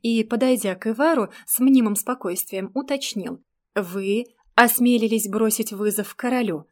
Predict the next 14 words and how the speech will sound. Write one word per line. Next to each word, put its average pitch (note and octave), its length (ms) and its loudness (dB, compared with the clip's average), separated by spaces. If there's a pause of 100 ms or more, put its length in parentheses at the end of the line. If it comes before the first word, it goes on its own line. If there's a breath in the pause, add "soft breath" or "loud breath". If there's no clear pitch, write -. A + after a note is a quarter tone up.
(100)
своему C4 480 4
сюзерену?" A3+ 720 -4 (480)
Стражники G3 600 -6
встали G#3+ 420 -4
за F#3+ 100 -6
спиной F#3 360 -6
графа, F#3 400 -8 (180 loud breath)
в G3 80 -6
любую A#3 400 0
минуту A#3+ 340 2
готовые F#3+ 480 -4
исполнить A3 520 -2
высочайший G3 600 -6
приказ. F#3 440 -8